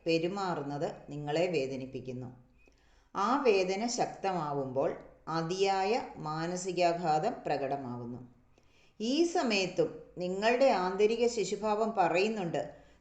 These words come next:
"ഞാൻ എത്ര നന്നായി പാടിയിരുന്നു, എത്ര നന്നായി ഡാൻസ് ചെയ്തിരുന്നു, അന്നൊക്കെ ഞാൻ കലാതിലകവും കലാപ്രതിഭയുമായി എല്ലാവരും എന്നെ എത്രയേറെ അപ്രീഷിയേറ്റ് ചെയ്തിരുന്നു, എത്ര നന്നായി വരച്ചിരുന്നു,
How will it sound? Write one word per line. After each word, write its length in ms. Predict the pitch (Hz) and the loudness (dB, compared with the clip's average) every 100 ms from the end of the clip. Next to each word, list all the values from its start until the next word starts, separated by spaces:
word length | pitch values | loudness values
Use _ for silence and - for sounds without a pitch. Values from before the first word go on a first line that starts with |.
| - | -2
"ഞാൻ 200 | 247 262 | 2 4
എത്ര 320 | 240 - 330 | 2 0 0
നന്നായി 440 | 330 254 240 247 | 2 0 2 2
പാടിയിരുന്നു, 800 | 240 214 185 180 196 175 165 170 - - - | 2 4 6 6 6 4 2 -4 -8 -18 -4
എത്ര 400 | 214 226 - 349 | -2 -2 0 2
നന്നായി 420 | 330 240 220 233 | 4 2 4 2
ഡാൻസ് 440 | 220 190 185 202 247 | 6 4 4 -2 0
ചെയ്തിരുന്നു, 540 | 214 185 180 175 170 165 - - _ _ _ _ _ _ _ _ _ _ - | 2 4 2 0 -2 -6 -12 -20 _ _ _ _ _ _ _ _ _ _ -10
അന്നൊക്കെ 420 | 208 208 254 254 | -4 2 2 4
ഞാൻ 240 | 254 247 247 247 - - - | 2 4 0 -4 -14 -18 0
കലാതിലകവും 960 | 196 185 208 220 233 226 226 214 208 - - | 4 6 6 6 6 6 6 4 2 -4 2
കലാപ്രതിഭയുമായി 1300 | 180 180 208 220 240 240 247 233 226 196 185 180 175 - | 4 6 4 4 2 2 6 6 6 2 0 -2 -4 -8
എല്ലാവരും 600 | - 180 220 240 254 247 | -2 0 2 2 2 0
എന്നെ 220 | 208 202 214 | -2 -4 -4
എത്രയേറെ 760 | 202 - - 302 277 226 214 180 | -6 -10 -8 0 4 4 2 0
അപ്രീഷിയേറ്റ് 640 | 165 175 180 - 208 208 | 0 -4 -4 2 2 2
ചെയ്തിരുന്നു, 540 | 196 170 160 160 151 170 - - _ _ _ - _ - - | -6 -4 -4 -8 -10 -12 -16 -20 _ _ _ -20 _ -16 -10
എത്ര 280 | 196 - 330 | -8 -2 -2
നന്നായി 340 | 320 311 302 | -2 -4 -4
വരച്ചിരുന്നു, 760 | 220 185 170 170 214 202 190 | 4 4 4 2 0 -2 -4